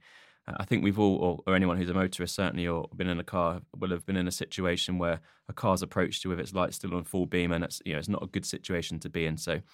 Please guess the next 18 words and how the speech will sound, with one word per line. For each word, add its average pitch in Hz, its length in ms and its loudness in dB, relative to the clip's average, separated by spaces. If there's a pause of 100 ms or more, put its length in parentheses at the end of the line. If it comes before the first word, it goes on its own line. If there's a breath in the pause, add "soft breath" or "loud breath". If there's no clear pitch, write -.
(340 loud breath)
also 110 240 -2
a 92 60 2
key 95 180 0
point 85 320 -2
to 85 240 -2
remember 85 380 0
if 80 120 -6
you're 78 100 0
out - 80 -4
on 64 60 -6
the 78 80 -4
bike. - 360 0 (1000 loud breath)
Related 131 500 2
to 95 120 -2
that, 87 320 4
there 98 160 2
are 95 60 4
also 90 760 0